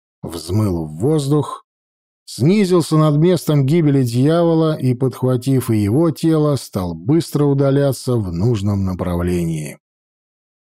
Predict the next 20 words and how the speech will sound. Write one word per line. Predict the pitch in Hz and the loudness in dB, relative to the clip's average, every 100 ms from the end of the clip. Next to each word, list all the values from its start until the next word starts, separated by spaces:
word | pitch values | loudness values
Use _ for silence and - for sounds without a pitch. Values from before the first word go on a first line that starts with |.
| _ | _
И | - | -6
Увилла | 92 101 139 175 175 170 | -2 0 2 2 4 2
направилась | 156 135 135 139 123 117 - | 2 0 0 2 2 0 -2
к | 104 | -2
личам, | 120 147 151 143 | 0 0 0 2
доставая | 127 120 120 135 156 151 | 0 0 0 0 2 2
на | 139 | 0
ходу | - 117 156 156 | 0 0 0 0
свитки | 120 135 127 123 | 0 -2 0 -2
портала. | 120 120 113 117 98 80 - _ _ _ _ _ _ _ | 0 -2 -2 -2 -2 -4 -8 _ _ _ _ _ _ _
В | 90 87 | -10 -6
голове | 98 104 101 90 | -4 -2 -2 -4
четко | - 135 127 127 | -2 -2 -2 -2
вырисовывался | 123 120 - 127 127 120 113 - | 0 0 -2 -2 0 0 -2 -4
список | 107 - 127 120 110 104 | -6 -2 0 0 -2 -2
ближайших | 101 104 135 156 139 135 | -2 0 0 0 0 0
задач, | 120 127 120 135 127 - - _ _ _ | 0 0 0 0 0 -4 -16 _ _ _
которые | - 98 127 117 101 90 | -6 -2 0 0 0 -2
предстояло | 90 87 - 87 87 139 151 139 | -4 -6 -6 -4 0 0 0 2
решить. | 127 120 - 87 76 - | 0 0 -2 -2 -4 -10